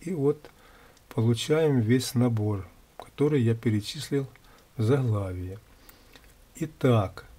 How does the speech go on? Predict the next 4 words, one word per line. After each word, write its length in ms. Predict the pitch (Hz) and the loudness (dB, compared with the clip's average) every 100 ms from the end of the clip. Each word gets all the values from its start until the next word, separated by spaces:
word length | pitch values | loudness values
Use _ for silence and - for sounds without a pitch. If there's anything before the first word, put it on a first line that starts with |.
| - - - - _ _ - _ _ - | -20 -20 -20 -20 _ _ -20 _ _ -6
получается 1080 | 117 127 117 147 135 120 110 - 117 110 - | -2 0 0 0 4 4 2 0 0 -2 2
<clears throat> 460 | 147 135 113 - - | 4 6 4 0 -14
сто 800 | - - - - - 151 143 117 | -12 -12 -14 -20 4 10 10 8
семьдесят 1300 | - - - - - 143 139 123 110 110 - 113 | 2 -6 -6 -6 2 6 8 6 4 0 0 -2